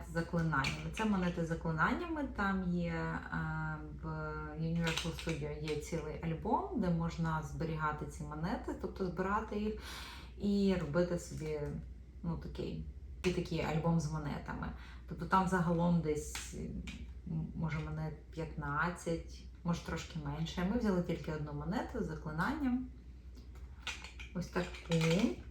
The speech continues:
Вісім доларів, так, я вже казала. Далі ми взяли ось такі піни за п'ятнадцять доларів. І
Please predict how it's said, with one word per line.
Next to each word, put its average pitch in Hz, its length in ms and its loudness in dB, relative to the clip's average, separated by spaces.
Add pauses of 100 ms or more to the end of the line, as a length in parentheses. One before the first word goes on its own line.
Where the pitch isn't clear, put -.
(960)
Вісім 180 360 6
доларів, 151 480 2
так, 220 260 0
я 196 80 2
вже 170 160 2
казала. 156 560 0 (560)
Далі 170 400 8
ми 165 280 6
взяли 165 500 2
ось 156 240 -4
такі - 320 -4
піни 156 720 2 (1300)
за 214 580 2
п'ятнадцять 214 580 0
доларів. 247 480 2 (2750)
І 226 360 6